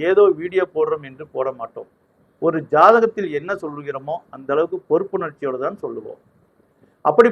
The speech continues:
பார்க்கும் பொழுது, எட்டாம் இடத்தில் வரக்கூடிய குரு பகவான் ஐந்தாம் பார்வையாக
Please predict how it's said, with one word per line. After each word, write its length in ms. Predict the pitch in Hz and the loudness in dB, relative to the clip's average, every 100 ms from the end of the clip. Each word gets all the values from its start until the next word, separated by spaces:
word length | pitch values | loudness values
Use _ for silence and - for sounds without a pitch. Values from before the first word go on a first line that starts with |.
| 233 | 6
பார்க்கும் 340 | 226 233 226 | 6 4 2
பொழுது, 240 | 202 180 196 202 - _ _ 131 | 2 6 6 6 0 _ _ -2
எட்டாம் 400 | 160 - 240 247 233 | -2 4 6 6 4
இடத்தில் 300 | 220 208 185 | 2 2 4
வரக்கூடிய 340 | 170 170 151 131 | 2 -2 -6 -4
குரு 140 | 127 160 165 | -4 0 2
பகவான் 340 | 165 185 220 - _ _ _ | 4 4 4 0 _ _ _
ஐந்தாம் 580 | 135 208 240 254 254 233 | 0 0 2 2 2 4
பார்வையாக 420 | 196 175 156 143 | 4 4 0 0